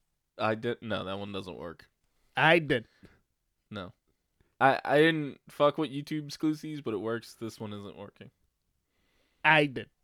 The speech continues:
Speaker 1: Can we just call it We Fucked Up?
Speaker 2: <laughs> Uh, all right, so first
Speaker 1: Fuck
Speaker 2: thing.
Speaker 1: ups. We'll call
Speaker 2: Fuck
Speaker 1: it
Speaker 2: ups.
Speaker 1: fuck ups.
Speaker 2: Fuck ups. All right, first fuck up. Native Americans have had a history in Congress.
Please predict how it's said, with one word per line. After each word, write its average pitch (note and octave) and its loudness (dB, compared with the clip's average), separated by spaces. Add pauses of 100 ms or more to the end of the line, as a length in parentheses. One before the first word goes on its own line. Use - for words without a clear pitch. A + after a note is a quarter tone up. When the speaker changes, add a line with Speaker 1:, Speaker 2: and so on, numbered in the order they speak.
(200)
Speaker 1:
Can G#2+ -12
we A2 -8
just G#2+ -14
call G#2+ -2
it F2+ -6
We G#2 -8
Fucked - -6
Up? A2+ -4
Speaker 2:
<laughs> - -8 (840)
Uh, F#4+ 8 (1040)
all G3 10
right, F#3 6
so G3+ 12
first A3 12
Speaker 1:
Fuck A3 12
Speaker 2:
thing. F3+ 12
Speaker 1:
ups. C3+ 2
We'll A3+ 4
call - 0
Speaker 2:
Fuck G3 12
Speaker 1:
it D3 6
Speaker 2:
ups. B2 6
Speaker 1:
fuck G#2+ 2
ups. - -8
Speaker 2:
Fuck A3+ 12
ups. - 4 (1600)
All F3+ 12
right, - 6
first A#3 12
fuck F#3+ 8
up. B2 -2 (880)
Native A3 12
Americans G#3 8
have F3+ 6
had F3 8
a D3 4
history C#3 2
in B2 -4
Congress. B2 -2